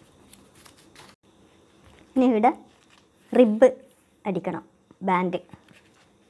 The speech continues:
അത് fold ചെയ്തിട്ട് തന്നെ cut ചെയ്യാം. ഞാൻ ഇവിടെ കട്ട് ചെയ്ത് വെച്ചിട്ടുണ്ട് ഒരു white cloth.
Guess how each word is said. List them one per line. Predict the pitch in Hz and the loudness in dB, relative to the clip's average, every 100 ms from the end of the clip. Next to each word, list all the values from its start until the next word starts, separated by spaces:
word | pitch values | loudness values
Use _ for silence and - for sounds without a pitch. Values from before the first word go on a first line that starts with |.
| _ _ _ - | _ _ _ -6
അത് | 240 262 - | -4 -4 0
fold | 233 247 254 | 0 4 2
ചെയ്തിട്ട് | 240 240 220 | 2 -2 -4
തന്നെ | 226 311 - _ _ | -4 -6 -12 _ _
cut | 196 - | -14 -10
ചെയ്യാം. | 165 - - _ _ _ _ _ _ _ _ _ _ - | -10 -10 -14 _ _ _ _ _ _ _ _ _ _ -6
ഞാൻ | 233 | -4
ഇവിടെ | 220 247 - | -2 -4 -2
കട്ട് | 202 - | -2 0
ചെയ്ത് | 208 190 | 0 0
വെച്ചിട്ടുണ്ട് | 170 160 170 277 - _ _ _ _ _ _ _ _ _ - | -4 -8 -8 -8 -10 _ _ _ _ _ _ _ _ _ -8
ഒരു | 208 208 | -4 -2
white | 208 196 196 - - - | 0 -2 -4 -8 -12 -10
cloth. | - 190 190 | -2 -2 -2